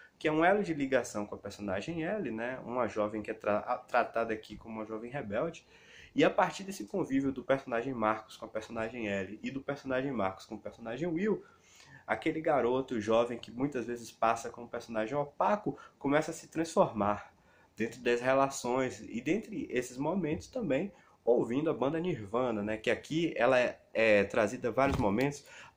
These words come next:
como trilha sonora também, que faz parte da nossa investigação, como no momento que o personagem Marcos vai na casa do Will e fica tocando a campainha, buzinando a campainha, e o Will escuta as oito primeiras músicas do álbum Inútero,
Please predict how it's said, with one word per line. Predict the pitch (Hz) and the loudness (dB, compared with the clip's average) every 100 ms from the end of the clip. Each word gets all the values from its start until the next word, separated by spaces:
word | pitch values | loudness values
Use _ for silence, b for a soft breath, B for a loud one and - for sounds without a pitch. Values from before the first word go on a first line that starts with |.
| - | -2
como | 131 143 | 2 4
trilha | 135 131 127 | 2 -2 -4
sonora | - 113 107 110 | -2 0 4 4
também, | 101 95 101 131 | 2 -2 -2 0
que | 131 | -2
faz | - - 143 - | -2 2 2 4
parte | 110 101 | 2 2
da | 110 | 0
nossa | 101 101 | -2 -2
investigação, | 104 101 107 113 - 180 185 180 B B B _ _ | -2 -8 -8 -8 -2 2 2 -2 B B B _ _
como | - 127 151 151 | 0 2 4 4
no | 160 | 4
momento | 170 151 135 147 | 4 4 4 2
que | 139 | -2
o | |
personagem | 139 135 131 120 156 | 0 0 0 0 2
Marcos | 151 127 151 135 | 6 6 6 0
vai | 117 | 0
na | 127 | 0
casa | 123 117 117 | 2 2 2
do | 123 | 2
Will | 139 127 165 - B | 2 4 2 0 B
e | - | -14
fica | - 160 160 139 113 | -8 2 6 6 6
tocando | 135 131 160 | 2 -2 -2
a | 165 | -2
campainha, | 170 165 139 147 127 | -4 -4 -4 -4 -4
buzinando | 117 113 104 104 | -6 -6 -6 -8
a | _ | _
campainha, | 110 - 180 165 202 - b b b b - | -14 -8 -4 -4 -4 -10 b b b b -6
e | 180 | -2
o | 226 | 0
Will | 165 196 226 - | 2 0 0 -6
escuta | 160 - 175 202 190 160 139 - | -8 -4 0 2 6 6 6 6
as | 120 127 - | 4 4 4
oito | 151 226 - | 6 6 4
primeiras | 156 151 147 147 | 0 4 6 4
músicas | 123 139 - 147 | 2 -2 0 -2
do | 147 | 4
álbum | 139 139 | 4 4
Inútero, | 170 135 139 135 95 | 2 2 2 0 -6